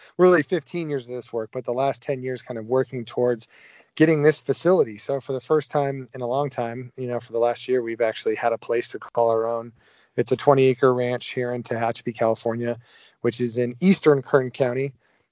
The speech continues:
uh, just about two hours north of Los Angeles. And, um, yeah, we have a variety of different animals up here. We have a bunch of handicapped or handy-capable animals. We have, um,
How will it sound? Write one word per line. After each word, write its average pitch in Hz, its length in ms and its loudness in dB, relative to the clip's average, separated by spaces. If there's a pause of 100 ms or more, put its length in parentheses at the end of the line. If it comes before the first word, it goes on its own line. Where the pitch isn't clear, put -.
uh, 123 180 0
just 120 200 -6
about 127 200 2
two 139 180 2
hours 127 280 4
north 120 260 -4
of 113 80 -6
Los 117 240 0
Angeles. 120 540 -4 (320)
And, 120 400 -6
um, 120 440 2 (580)
yeah, 208 160 8
we 156 160 0
have 156 360 2
a 160 80 -4
variety 147 420 2
of 135 80 -4
different 123 340 -8
animals 117 280 -10
up 110 120 -12
here. 117 140 0
We 113 120 -2
have 117 320 -2 (200)
a 120 140 -4
bunch 120 240 -6
of 113 240 -6 (500)
handicapped 151 680 4
or 117 80 -6
handy-capable 139 720 0 (720)
animals. 143 520 2
We 127 140 0
have, 120 420 0
um, 113 380 -4